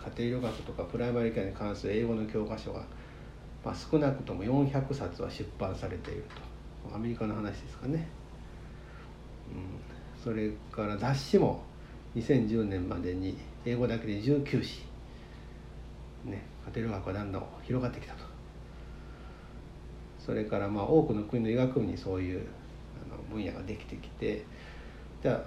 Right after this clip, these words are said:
そういうところでどういうその貢献をしてきたかっていうのが、全部で、いくつ、いく、い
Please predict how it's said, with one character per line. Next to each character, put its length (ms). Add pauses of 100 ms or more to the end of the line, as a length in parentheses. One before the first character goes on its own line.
(120)
そ 220
う 40
い 20
う 40
と 100
こ 80
ろ 100
で 20
ど 240
う 60
い 200
う 40
そ 180
の 400 (100)
貢 240
献 260
を 60
し 100
て 100
き 120
た 120
か 160
っ 40
て 180
い 80
う 100
の 100
が、 260 (880)
全 240
部 140
で、 160 (1400)
い 40
く 40 (320)
つ、 100
い 120
く、 140
い 20